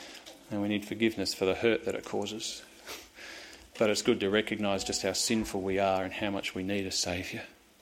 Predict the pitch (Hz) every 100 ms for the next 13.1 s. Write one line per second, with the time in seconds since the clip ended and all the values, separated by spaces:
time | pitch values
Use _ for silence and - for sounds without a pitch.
0 | - - - - - - - 101 98 104
1 | 98 - - 101 98 107 110 110 104 -
2 | 101 104 104 104 101 - 110 107 104 110
3 | 110 110 107 104 110 110 110 - - -
4 | - - 117 - 117 113 117 127 135 123
5 | - - 147 151 143 139 127 117 110 101
6 | - 123 117 - - - - - - -
7 | - - - - 147 147 123 113 - -
8 | - - - 127 123 117 113 113 110 104
9 | - 117 107 - - - - - - -
10 | - - - - - 113 104 - 131 123
11 | - 110 101 110 104 110 - 120 110 110
12 | - 107 104 113 107 101 104 113 139 123